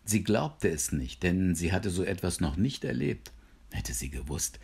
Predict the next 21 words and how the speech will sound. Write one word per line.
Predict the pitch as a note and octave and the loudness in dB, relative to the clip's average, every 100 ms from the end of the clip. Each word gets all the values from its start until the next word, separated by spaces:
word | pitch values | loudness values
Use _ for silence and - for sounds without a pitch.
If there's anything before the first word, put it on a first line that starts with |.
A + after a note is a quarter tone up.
| - - - | -20 -20 -14
wie | - | -8
viele | C#2 G2 G#2+ | 0 2 2
Generationen | D#2+ D2 C2+ C2+ - F2 A#2 | 2 0 -2 -2 -2 0 0
von | - C#2+ | 0 -2
Steinböcken | - - F#2 A#2 E2+ D2 E2 | -2 -4 -2 0 0 -2 -2
bei | D2+ B1+ | -2 0
ähnlichen | F#2+ A2 D#2+ | 0 0 -2
Situationen | D2 C#2+ D2+ C#2+ E2+ F#2+ F#2+ | -4 -2 -4 -2 0 0 0
schon | F2 | 0
ums | D2+ D2 - | -2 -2 -2
Leben | G#2 C3+ G#2 | -2 0 0
gekommen | D2+ - C#2 B1+ | 0 -2 -2 -2
waren, | A#1+ C2 C2+ B1+ - - - - - - | -2 -4 -6 -8 -12 -20 -20 -20 -20 -14
an | E2 D#2+ | -10 -6
kleineren | D2 F#2+ A2+ F#2 D#2+ | -2 2 2 2 2
Herausforderungen | D2+ C#2+ A2+ C3+ - G#2 G2+ F#2+ F#2 - - | 2 0 0 -2 0 0 2 0 -2 -6 -12
aus | - - - | -6 -4 0
widrigen | G2 G#2+ F#2+ F#2 | 0 2 2 2
Umständen | D#2+ F2+ - - E2 E2 F2 | 2 0 -2 -2 0 0 0
gescheitert | F2 - - - - D#2+ | 0 -2 -2 -2 -4 -2
waren, | D2 C#2+ D2+ | -4 -2 -6